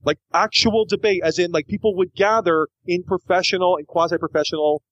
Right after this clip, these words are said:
conference and discuss this idea. And what this kind of ties into, if, by the way, a, not a, everything, uh, sort of some core parts of what I'm talking about here.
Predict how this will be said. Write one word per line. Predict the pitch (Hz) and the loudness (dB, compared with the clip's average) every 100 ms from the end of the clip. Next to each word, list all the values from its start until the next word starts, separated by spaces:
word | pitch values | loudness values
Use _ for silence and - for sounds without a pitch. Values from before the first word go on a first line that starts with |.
| - | -2
conference | 202 214 151 135 - - | 0 0 -2 -4 -4 -8
and | 151 | -8
discuss | 151 - - - - 254 285 - | -4 -2 0 -2 0 0 -2 -2
this | 151 - | -2 0
idea. | 139 143 139 - 262 277 127 - _ _ - | 2 2 0 -2 -2 0 0 -6 _ _ -2
And | 202 196 196 190 - - | 2 4 2 0 -8 -14
what | 160 220 311 - | -4 -2 -2 -2
this | 254 - - | -2 -2 -4
kind | - 196 | -2 -2
of | |
ties | - 175 165 165 | 0 0 0 -2
into, | 147 139 123 _ _ _ | -6 -4 -4 _ _ _
if, | 196 208 | 0 2
by | 233 269 | 2 2
the | 254 | 4
way, | 175 123 - _ 160 | 2 0 -6 _ -4
a, | 156 160 175 - | -4 -6 -12 -6
not | 190 311 156 | 0 2 2
a, | 202 - - | -2 -4 -2
everything, | 208 185 175 - 127 - | 0 2 -2 -2 -4 -4
uh, | - _ | -6 _
sort | - 240 247 | -4 0 0
of | 240 | -2
some | 196 | -4
core | - 233 233 | -4 0 0
parts | 214 190 185 | 2 0 2
of | 170 | 0
what | |
I'm | 151 | 0
talking | 160 160 | 0 -2
about | 139 135 | -2 -2
here. | 123 | -2